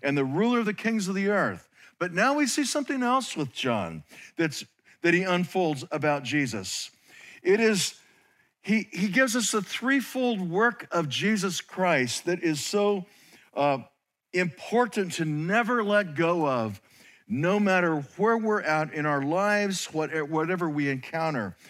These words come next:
The first we see here in the end of the fifth verse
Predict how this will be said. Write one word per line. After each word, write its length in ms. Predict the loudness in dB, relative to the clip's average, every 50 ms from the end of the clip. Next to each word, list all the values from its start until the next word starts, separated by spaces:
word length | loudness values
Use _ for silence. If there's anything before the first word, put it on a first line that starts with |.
| -20 -20 -20 _ _
The 120 | -2 -2
first 500 | -2 -2 -2 0 0 0 0 -2 -6 -4
we 160 | 0 0 0
see 320 | 0 0 -2 0 0 0 2
here 460 | 2 2 2 2 2 0 -2 -4 -6 -12 _ -20 -20 -20 -14 -4
in 360 | -2 0 0 2 0 -2 -4 -10 _ _ _ _
the 240 | 0 0 0 0 0
end 300 | 2 2 4 4 2 2
of 200 | 2 0 0 0
the 80 | -2 -2
fifth 300 | 0 -2 -2 -2 -2 -2
verse 500 | 0 0 2 2 2 0 -2 -6 -8